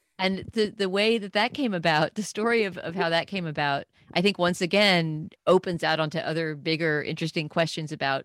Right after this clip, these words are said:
the twentieth century and about that moment in, in entertainment, because, you know, Keaton is in a way the last person that you would think of as being part of the avant-garde,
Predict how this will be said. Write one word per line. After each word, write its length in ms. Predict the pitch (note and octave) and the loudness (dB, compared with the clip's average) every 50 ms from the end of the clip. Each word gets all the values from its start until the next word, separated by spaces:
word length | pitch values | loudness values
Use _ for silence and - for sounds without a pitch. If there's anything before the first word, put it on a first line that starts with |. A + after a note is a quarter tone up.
| _ _ | _ _
the 60 | - D3 | -12 -12
twentieth 360 | - - D#3 C#3+ C#3+ D#3 - | -8 -8 -8 -6 -6 -6 -4
century 400 | - D3+ E3 D#3+ - E3 D3 C#3+ | -4 -4 -4 -4 -4 -6 -6 -4
and 60 | C#3+ | -6
about 280 | C#3 - C#3+ - - - | -6 -4 -6 -6 -2 -2
that 160 | D#3+ D3+ - | -2 -2 -2
moment 380 | E3 D#3+ E3 E3+ E3+ D#3 C#3+ | -2 -2 -2 -2 -2 -4 -4
in, 60 | D#3 D3+ | -8 -10
in 380 | A#2+ D3+ D#3+ - - E3+ E3 | -10 -10 -12 -10 -10 -8 -8
entertainment, 640 | D#3+ D3+ D#3 D#3+ - F#3 F#3 G3 F#3+ E3+ D3 C#3 - _ _ _ _ _ _ _ - | -8 -8 -8 -10 -8 -8 -6 -6 -4 -4 -6 -8 -8 _ _ _ _ _ _ _ -8
because, 640 | - D#3+ - E3+ D#3 D3 D3 D3 D3+ D3 - - - _ _ _ _ _ _ _ _ _ _ _ _ - | -8 -8 -4 -2 -2 -2 -2 -4 -6 -8 -10 -16 -20 _ _ _ _ _ _ _ _ _ _ _ _ -8
you 100 | F#3+ G3 | -6 -4
know, 100 | F3 D#3+ | -4 -4
Keaton 320 | - - A#3 A3 - G#3 | -4 -2 -4 -2 0 0
is 100 | G3+ F#3+ | 0 0
in 120 | F3+ F3+ F3 | 0 0 0
a 40 | F3 | 0
way 180 | E3+ F3 G3 | 0 2 0
the 120 | F3+ F3 E3 | 0 0 0
last 260 | D#3 D3+ D#3+ D#3+ - | 0 0 0 0 -2
person 320 | - F#3+ F#3 F3 G3 F3 | -4 -4 -4 -4 -4 -6
that 100 | D#3+ D3+ | -8 -8
you 120 | C#3+ D3+ D#3+ | -6 -6 -6
would 120 | D#3 - | -6 -6
think 200 | - E3 E3+ - | -6 -8 -6 -6
of 100 | F3+ D#3 | -6 -6
as 140 | D#3 C#3+ - | -8 -8 -6
being 200 | - D3+ D3 D3 | -8 -8 -8 -8
part 240 | - D#3+ C#3+ D3+ D#3 | -4 -4 -2 -2 -2
of 80 | D3 - | -4 -6
the 100 | - - | -2 0
avant-garde, 640 | D3+ C#3+ C#3 C#3 - - - A#1+ A1 G1+ G1+ - | 0 0 0 -4 -6 -4 -4 -4 -4 -4 -6 -10